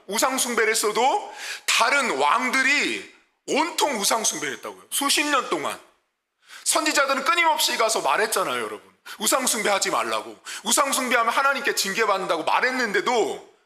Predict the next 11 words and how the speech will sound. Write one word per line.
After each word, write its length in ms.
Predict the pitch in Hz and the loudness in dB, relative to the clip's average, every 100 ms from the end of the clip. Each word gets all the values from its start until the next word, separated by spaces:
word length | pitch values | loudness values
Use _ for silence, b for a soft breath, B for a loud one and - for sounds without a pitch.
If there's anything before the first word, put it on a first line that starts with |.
| _ _ _ _ | _ _ _ _
지금 300 | - 214 233 | -4 -2 0
이 100 | 185 | 0
선지자가 460 | 196 302 254 214 196 | 0 0 0 0 0
뭐라고 400 | 143 143 208 233 | 0 2 2 2
말하냐면, 420 | 208 156 139 131 B B B _ | 0 0 -2 -8 B B B _
"나의 800 | - 135 180 226 277 359 - - | 0 2 4 2 2 -2 -10 -8
죄악, 460 | - 160 156 120 B B - | -4 -2 0 -2 B B -8
나가, 440 | 147 156 185 - - | 0 2 2 0 0
내가 360 | 160 214 254 | 0 4 2
지은 400 | 247 214 208 196 - | 2 2 0 -2 -2
반역이 840 | - - 233 262 220 214 165 - | 0 0 2 0 0 -2 -2 -6